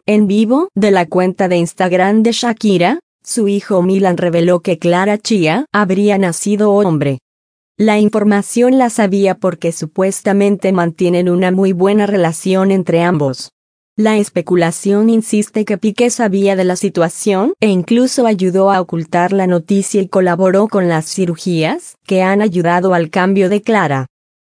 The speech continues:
Por otro lado, grupos L G B T más han opinado al respecto en redes, señalando que, de ser cierto el rumor, habrá que prepararse para la transfobia que surgirá en medios, pero que finalmente,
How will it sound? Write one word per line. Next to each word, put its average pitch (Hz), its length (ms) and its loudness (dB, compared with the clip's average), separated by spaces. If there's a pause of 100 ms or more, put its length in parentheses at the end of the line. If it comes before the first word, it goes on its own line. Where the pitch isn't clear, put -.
(140)
Por 233 160 2
otro 208 260 0
lado, 165 460 2 (180)
grupos 202 560 -2
L 170 220 0
G 170 160 -2
B 151 140 0
T 214 200 0
más 202 280 0
han 185 200 0
opinado 185 560 0
al 170 140 0
respecto 180 560 -2
en 202 80 2
redes, 196 640 0 (240)
señalando 190 800 2
que, 220 320 -2 (200)
de 190 360 0
ser 202 300 0
cierto 208 480 0
el 196 100 0
rumor, 196 460 0 (200)
habrá 185 360 0
que 196 120 -2
prepararse 175 680 -2
para 208 240 0
la 196 120 2
transfobia 185 920 0
que 220 120 2
surgirá 208 600 0
en 202 160 2
medios, 175 640 0 (240)
pero 196 240 2
que 185 140 -2
finalmente, 175 880 0